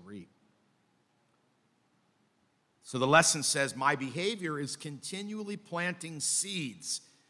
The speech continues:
So I have to ask, what seeds are we planting? There will be a harvest.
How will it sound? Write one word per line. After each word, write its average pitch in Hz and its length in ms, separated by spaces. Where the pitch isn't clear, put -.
So - 160
I 147 120
have 170 180
to 110 120
ask, 175 360
what 185 260
seeds 196 480
are 151 120
we 143 140
planting? 185 500
There 170 140
will 185 240
be 202 160
a 175 80
harvest. 180 720